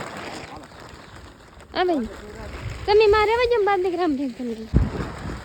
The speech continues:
કાદુ કાદુ થઈ ગયું, જો. વરસાદને લીધે છે ને આખા ઢીગલા માથે પાણી ભરાઈ ગયું, એટલે ઓલી તાડપત્રી ઢાંકેલી હતી કે, હવે આ ભીની હતી તે હૂકવી નાખી, તાપલા ઢાંકેલા હે.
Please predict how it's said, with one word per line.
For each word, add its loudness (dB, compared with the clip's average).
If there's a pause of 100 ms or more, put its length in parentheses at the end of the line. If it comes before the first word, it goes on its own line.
(1160)
કાદુ 2
કાદુ -2
થઈ -4
ગયું, -2
જો. -4 (1400)
વરસાદને -2
લીધે -2
છે -2
ને 0
આખા -4
ઢીગલા -6
માથે -6 (120)
પાણી -6
ભરાઈ -6
ગયું, -10
એટલે -10
ઓલી -10
તાડપત્રી -4
ઢાંકેલી -4
હતી -2
કે, -10 (100)
હવે -8
આ -8
ભીની 2
હતી -6
તે -6
હૂકવી -2
નાખી, -2
તાપલા -6
ઢાંકેલા -4
હે. -6